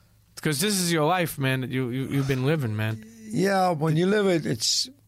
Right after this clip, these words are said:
Speaker 2: it's just, you lived it, you know. Uh,
Speaker 1: Did you wanna be anything else, though?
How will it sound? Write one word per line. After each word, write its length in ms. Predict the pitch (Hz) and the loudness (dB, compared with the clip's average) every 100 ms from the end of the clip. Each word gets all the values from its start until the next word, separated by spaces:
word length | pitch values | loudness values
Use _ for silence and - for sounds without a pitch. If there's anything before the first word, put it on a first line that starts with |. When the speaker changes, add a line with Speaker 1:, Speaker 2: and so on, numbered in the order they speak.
| - | -6
Speaker 2:
it's 200 | 139 - | -4 -2
just, 320 | 156 120 - | -2 0 -2
you 200 | - 156 | 0 2
lived 260 | 185 175 98 | 2 2 -2
it, 140 | 98 - - | -8 -10 -8
you 160 | 135 120 | -4 -2
know. 280 | 117 123 | -2 -2
Uh, 720 | 113 104 107 107 101 - - - - | -2 0 2 0 -2 -6 -14 -14 -8
Speaker 1:
Did 120 | - 175 | 0 2
you 100 | 214 | 4
wanna 240 | 185 220 | 2 0
be 180 | 214 220 | 0 0
anything 340 | 214 214 196 | 0 -2 -2
else, 220 | 180 202 - | 0 -2 -6
though? 240 | 226 214 | -8 -8